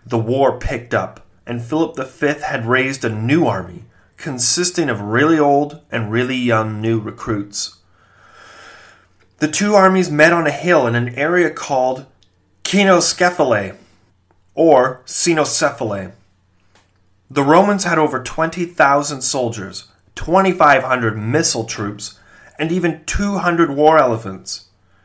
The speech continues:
Although I'm not sure if these were African or Indian war elephants. I would assume they were African war elephants because of their conquest against Carthage.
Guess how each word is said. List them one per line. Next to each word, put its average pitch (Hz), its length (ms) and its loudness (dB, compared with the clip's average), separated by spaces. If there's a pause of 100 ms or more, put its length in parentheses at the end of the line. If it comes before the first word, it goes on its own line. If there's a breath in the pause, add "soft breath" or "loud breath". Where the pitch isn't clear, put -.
(1000 soft breath)
Although 147 220 4
I'm 160 120 6
not 214 360 0
sure 131 720 4
if 123 140 -8
these 139 200 -2
were 123 140 -2
African 143 600 -2
or 120 140 -4
Indian 131 420 -4
war 98 220 -4
elephants. 95 640 -10
I 110 420 -6
would 120 200 -2
assume 214 440 0
they 185 100 4
were 151 160 6
African 123 580 2
war 127 220 2
elephants 117 440 0
because 127 360 -8
of 123 40 -8
their 120 120 -4
conquest 131 720 -2
against 113 340 -6
Carthage. 143 640 -6